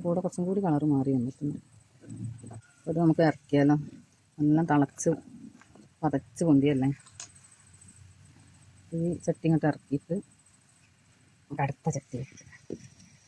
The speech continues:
ചട്ടി പറയുമ്പോൾ ഇതാണ് നല്ല ഇഷ്ടപ്പെട്ട അടിപൊളി ചട്ടിയാണ്. അപ്പോൾ തീ കത്താൻ വേണ്ടിയിട്ട് നമ്മളിങ്ങനെ ഒരു സാധനം വെച്ചിട്ടാണ് വെക്കുന്നത്. എന്താ വെച്ചാൽ ചട്ടി ഒന്ന് പൊങ്ങി വെക്കുമ്പോഴേ തീ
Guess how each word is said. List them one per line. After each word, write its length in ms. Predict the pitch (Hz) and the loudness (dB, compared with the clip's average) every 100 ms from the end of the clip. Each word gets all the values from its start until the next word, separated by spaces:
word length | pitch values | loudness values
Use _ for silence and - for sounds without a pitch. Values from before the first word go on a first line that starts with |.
| - - - _ _ - _ - _ _ - - - - - | -20 -20 -20 _ _ -20 _ -20 _ _ -20 -20 -20 -14 -8
ചട്ടി 180 | 156 160 | 0 4
പറയുമ്പോൾ 260 | 156 156 143 | 6 6 6
ഇതാണ് 240 | 147 151 - - | 6 6 4 -2
നല്ല 280 | 139 131 147 | -2 2 0
ഇഷ്ടപ്പെട്ട 360 | - 127 120 - 127 | 0 -2 -2 -2 -4
അടിപൊളി 340 | - 123 113 - | -4 -6 -6 -8
ചട്ടിയാണ്. 420 | - 127 - - - - - - - | -8 -6 -6 -6 -10 -12 -12 -10 -10
അപ്പോൾ 140 | - - | -8 0
തീ 80 | 190 185 | 2 2
കത്താൻ 220 | - 175 175 | 0 2 4
വേണ്ടിയിട്ട് 240 | 160 160 | 6 6
നമ്മളിങ്ങനെ 320 | 156 156 156 | 8 8 8
ഒരു 60 | 151 | 6
സാധനം 240 | 147 151 165 | 4 6 4
വെച്ചിട്ടാണ് 340 | - 117 131 151 | 2 -2 -2 -2
വെക്കുന്നത്. 400 | - - 120 123 - - - _ _ - - - - _ _ _ | -2 -4 -4 -2 -4 -6 -12 _ _ -20 -20 -20 -20 _ _ _
എന്താ 140 | _ 147 | _ -4
വെച്ചാൽ 260 | - 151 170 - _ - _ _ _ _ 165 | 0 0 0 -6 _ -20 _ _ _ _ -6
ചട്ടി 180 | - 185 | -2 0
ഒന്ന് 100 | 180 | 2
പൊങ്ങി 160 | 165 170 | 4 2
വെക്കുമ്പോഴേ 300 | 175 156 160 | 2 -2 -2
തീ 60 | 160 | -2